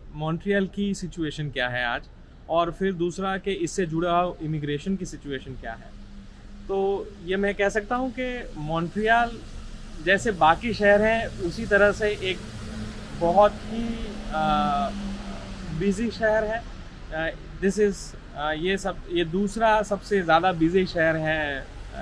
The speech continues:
Canada का। इसकी economy बहुत ही मायने रखती है Canada के लिए, और आज एक साल से ज़्यादा हो गया कोरोना को, लेकिन मैं ये कह सकता हूँ कि education में जहाँ पर primary या elementary education की बात आती है तो schools कभी भी यहाँ पे बंद नहीं हुए हैं,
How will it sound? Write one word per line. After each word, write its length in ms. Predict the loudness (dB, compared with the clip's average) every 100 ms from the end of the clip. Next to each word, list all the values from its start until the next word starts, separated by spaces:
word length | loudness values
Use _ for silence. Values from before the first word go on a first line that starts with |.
| -4
Canada 320 | 0 2 4 2
का। 200 | 0 -10 -12 -14 -14 -14 -14 -14 -14 -14 -14 -14 -14 -2
इसकी 300 | -2 0 0
economy 580 | 0 2 2 2 -2 -4 -6
बहुत 400 | 0 2 4 2 0
ही 120 | 0
मायने 320 | 2 2 4
रखती 260 | 2 0 -2
है 80 | 0
Canada 360 | 0 0 0
के 120 | -2 -4
लिए, 200 | -4 -4
और 480 | -2 0 0 -2 -8 -14 -14 -14 -16 -16 -14 0
आज 320 | 6 6 6
एक 320 | 2 4 4
साल 220 | 4 0 2
से 140 | 2
ज़्यादा 220 | 2 4
हो 140 | 4 2
गया 160 | 0
कोरोना 420 | -2 -4 -2 -2
को, 240 | -4 -10 -12 -6
लेकिन 600 | -4 -2 0 0 0 -4
मैं 160 | -6 -4
ये 140 | -4
कह 120 | -4
सकता 300 | -6 -6 -4
हूँ 140 | -4 -4
कि 120 | -4
education 760 | -4 -4 -4 -2 -2 0 0
में 300 | 0 -2 -4 -10 -16 -14 -14 -12
जहाँ 380 | -2 0 2 0
पर 240 | 0 -2
primary 760 | -4 2 4 4 2 -2 0 2
या 120 | 2
elementary 560 | 2 0 -2 -2 -2
education 500 | -2 -2 -4 -6 -4
की 100 | -6
बात 220 | 0 0 0
आती 200 | -6 -12
है 60 |
तो 60 | -12
schools 460 | -14 -6 -4 -4
कभी 260 | -2 2 4
भी 120 | 4
यहाँ 160 | 2 2
पे 60 |
बंद 260 | 0 0 0
नहीं 140 | -2
हुए 160 | -4
हैं, 80 | -10